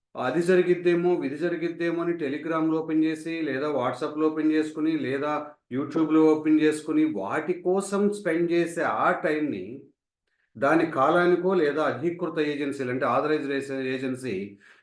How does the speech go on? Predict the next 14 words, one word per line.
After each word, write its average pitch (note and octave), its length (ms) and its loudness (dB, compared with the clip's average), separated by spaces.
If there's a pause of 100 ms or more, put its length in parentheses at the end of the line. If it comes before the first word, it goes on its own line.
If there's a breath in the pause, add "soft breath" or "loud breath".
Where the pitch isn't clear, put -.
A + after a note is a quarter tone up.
ఏపీపీఎస్కో D#3 800 4
వదిలేసి F3+ 380 6
మీరు D#3+ 160 2
చదువుకోవాలి C#3 720 0
అన్నదే A2+ 260 -6
నా E3+ 140 0
ఆలోచన. G2 420 -8
అందుకే C3+ 320 0
నేను C3+ 160 2
దాని A#2 200 2
మీద C3+ 160 0
ఒక్క A#2 400 -4
కామెంట్ C3 420 0
కూడా A#2 200 -2